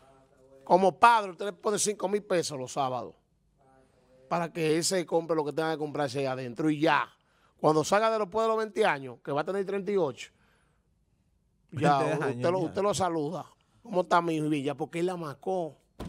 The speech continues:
Speaker 1: Él se enterró vivo. El preso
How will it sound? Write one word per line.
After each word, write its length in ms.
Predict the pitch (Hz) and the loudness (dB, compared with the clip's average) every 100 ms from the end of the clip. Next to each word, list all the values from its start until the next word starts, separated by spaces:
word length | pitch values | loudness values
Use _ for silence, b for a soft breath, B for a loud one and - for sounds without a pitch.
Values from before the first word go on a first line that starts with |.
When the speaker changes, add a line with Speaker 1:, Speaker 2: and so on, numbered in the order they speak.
| - - - _ _ _ _ _ _ _ _ _ _ | -16 -20 -20 _ _ _ _ _ _ _ _ _ _
Speaker 1:
Él 140 | - 156 | -4 -2
se 80 | 170 | -2
enterró 380 | 170 175 160 156 | -4 -4 -2 -2
vivo. 460 | 190 196 165 151 _ _ _ _ _ _ _ _ _ _ _ _ _ _ _ | -2 -2 -6 -10 _ _ _ _ _ _ _ _ _ _ _ _ _ _ _
El 180 | - 156 | -2 -2
preso 540 | 147 247 233 180 147 | 2 2 4 0 -8